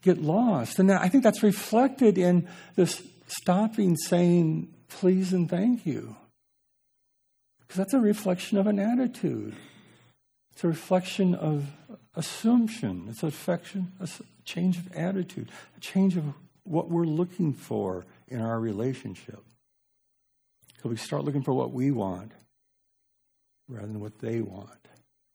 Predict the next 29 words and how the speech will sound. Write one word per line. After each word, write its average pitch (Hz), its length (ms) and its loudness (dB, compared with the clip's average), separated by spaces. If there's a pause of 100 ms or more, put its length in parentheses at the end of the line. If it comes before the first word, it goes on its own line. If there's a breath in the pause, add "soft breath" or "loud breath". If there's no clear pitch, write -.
(1600)
So - 340 4 (100)
we 214 160 4
can 254 180 10
do 247 160 10
a 220 60 8
couple 208 340 6
of 180 100 4
things. 175 400 6
If 160 80 2
we 180 120 4
find 202 240 4
ourselves 208 420 6
in 185 100 4
that 175 200 2
position 160 640 2 (240 loud breath)
where 165 260 6
our, 156 220 4
our, 160 300 6
our, 151 400 4
we've, 151 300 0 (120)
we've 147 180 0
lost 233 560 8 (160)
what 175 240 4
we 180 180 6
had 202 580 6
in 143 200 -2
our 151 140 4
first 165 340 0
love, 180 320 6